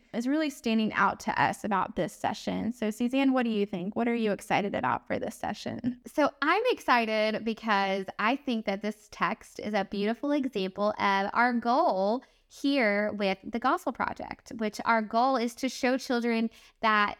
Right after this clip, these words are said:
Speaker 2: the good news of Jesus, the gospel, is communicated throughout the entire Bible,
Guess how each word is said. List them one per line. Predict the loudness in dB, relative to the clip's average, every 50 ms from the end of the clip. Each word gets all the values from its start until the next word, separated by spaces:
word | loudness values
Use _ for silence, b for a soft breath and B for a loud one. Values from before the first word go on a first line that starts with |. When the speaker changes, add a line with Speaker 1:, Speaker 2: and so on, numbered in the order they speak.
| _ _ -8
Speaker 2:
the | -6 -6
good | -4 -2 0 0 2 2
news | 2 2 2 0 0 0
of | 0 0 0
Jesus, | 0 -2 -4 -4 -2 -2 -4 -4 -2
the | -6 -6
gospel, | -2 -2 -4 -4 -4 -12 -12 _ -2 -2 0
is | 0 0 -4 -4 -4
communicated | -4 -2 0 2 2 2 2 2 0 -2 -4 -2 -2 0 0 -2 -2 -2 b b b b _ _
throughout | 0 2 4 4 4 4 2 0 -4
the | -2 -2 0
entire | 0 0 -2 -2 -2 -2 0 0 2 2 0 0 0
Bible, | 2 2 2 2 2 0 -2 -2 -2 -4 _